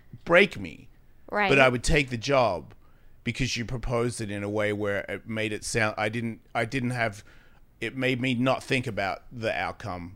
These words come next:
Speaker 1: It just made me think about the money
Speaker 2: Like,
Speaker 1: or, or whatever the, whatever
Speaker 2: the
Speaker 1: the other
Speaker 2: pitch
Speaker 1: goal.
Speaker 2: was so good.
Speaker 1: Yeah.
Speaker 2: Okay.
Speaker 1: Yeah, like, th-, anything would, I would do anything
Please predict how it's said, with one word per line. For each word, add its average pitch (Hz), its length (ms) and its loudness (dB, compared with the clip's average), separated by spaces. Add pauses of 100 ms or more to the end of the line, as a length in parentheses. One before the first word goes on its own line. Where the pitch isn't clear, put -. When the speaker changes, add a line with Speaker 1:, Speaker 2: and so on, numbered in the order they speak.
Speaker 1:
It 113 120 -6
just - 220 -6
made 110 180 -4
me 104 80 -4
think 98 240 -8
about 92 280 -4
the 87 80 -6
money 73 320 -10 (120)
Speaker 2:
Like, 104 200 -2
Speaker 1:
or, 95 100 -2
or 101 260 -4
whatever 101 380 0
the, 95 300 -2
whatever 113 400 0
Speaker 2:
the - 80 6
Speaker 1:
the 202 140 8
other - 140 10
Speaker 2:
pitch - 120 -4
Speaker 1:
goal. 196 80 2
Speaker 2:
was 262 180 6
so 220 280 0
good. - 460 -12 (100)
Speaker 1:
Yeah. 101 300 0 (560)
Speaker 2:
Okay. 208 420 -10 (140)
Speaker 1:
Yeah, 110 160 0
like, 95 200 -6
th-, 131 220 2
anything 120 580 0
would, 95 200 -4 (460)
I 113 100 0
would 110 120 0
do 110 160 0
anything 98 360 -6